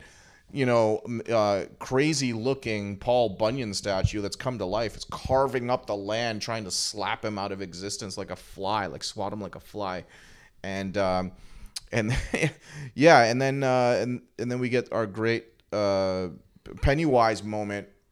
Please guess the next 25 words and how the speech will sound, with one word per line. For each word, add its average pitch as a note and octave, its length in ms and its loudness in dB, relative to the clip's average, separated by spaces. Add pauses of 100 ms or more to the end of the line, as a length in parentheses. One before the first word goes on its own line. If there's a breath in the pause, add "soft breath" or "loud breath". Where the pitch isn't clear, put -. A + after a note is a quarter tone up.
(160)
where A#2 140 -6
he A2+ 60 -6
jumps B2 300 -6
off A#2 180 -2
the E2 80 -10
top G#2+ 460 -6
and F2 100 -10
he F#2 80 -12
does A2 260 -6
this. G2 300 -8
It's A2+ 160 -10
beautiful. A2 640 -4
It's - 100 -10
a, D#3+ 60 -2 (100)
it's D3+ 140 -4
a E3+ 60 -4
great B2 440 -2
looking A#2 300 -4
scene C#3 320 -8
in D2+ 60 -14
my D#2+ 160 -12
opinion. G2+ 240 -14
They B2+ 100 -2
went C#3 400 -2
big A2+ 380 -2